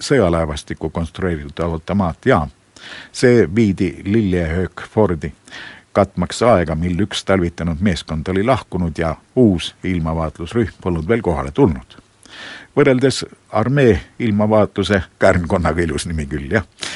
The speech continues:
edastas see jaam ka tuule suunda ja kiirust, aga mitte õhuniiskust. See jaam oli silindrikujulises konteineris, mida oli kerge transportida ja paigaldada allveelaeva pardalt.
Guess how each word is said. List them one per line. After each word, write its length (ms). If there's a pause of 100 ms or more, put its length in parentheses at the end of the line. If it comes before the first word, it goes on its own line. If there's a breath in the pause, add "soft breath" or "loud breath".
(220 loud breath)
edastas 520
see 200
jaam 300
ka 140
tuule 320
suunda 440
ja 220
kiirust, 580 (120)
aga 200
mitte 380 (100)
õhuniiskust. 840 (720 loud breath)
See 160
jaam 260
oli 220 (120)
silindrikujulises 1040
konteineris, 800
mida 200
oli 160
kerge 300
transportida 800
ja 180 (100)
paigaldada 640
allveelaeva 600
pardalt. 680